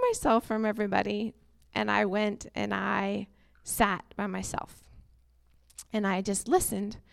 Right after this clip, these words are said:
and I said, "God, what, what, what do you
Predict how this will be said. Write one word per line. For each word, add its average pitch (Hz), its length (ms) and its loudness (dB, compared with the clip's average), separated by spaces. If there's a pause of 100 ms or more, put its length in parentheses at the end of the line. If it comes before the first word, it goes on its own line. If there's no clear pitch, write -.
(380)
and 202 120 -4
I 202 100 -2
said, 208 360 -4 (360)
"God, 262 400 2
what, 262 180 0 (100)
what, 220 360 2 (480)
what 285 160 0
do 392 60 8
you 427 120 10